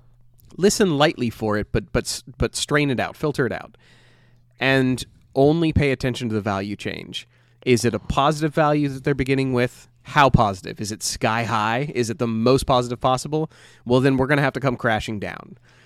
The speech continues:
Are they starting with a negative value? Is it, is it a bad emotion? Is it a bad, you know, value? And how low? Could, could they have gone lower?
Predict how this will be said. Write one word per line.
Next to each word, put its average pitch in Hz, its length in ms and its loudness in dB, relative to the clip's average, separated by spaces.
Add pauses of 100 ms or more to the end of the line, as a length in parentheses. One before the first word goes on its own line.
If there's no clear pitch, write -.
(420)
Are 127 140 6
they 120 140 4
starting 117 360 0
with 110 160 -2
a 113 60 0
negative 117 640 0
value? 90 560 -8
Is 101 160 -6
it, 107 160 -4
is 107 180 -4
it 101 100 -4
a 101 80 -4
bad 117 360 0
emotion? 98 680 -6
Is 104 180 -4
it 104 80 -6
a 101 60 -4
bad, 110 600 -2
you 113 120 -6
know, 98 200 -8
value? 98 680 -6
And 117 160 -2
how 135 200 4
low? 113 580 -2
Could, 147 200 -2
could 185 160 6
they 185 100 4
have 135 140 2
gone 123 280 2
lower? 107 500 -2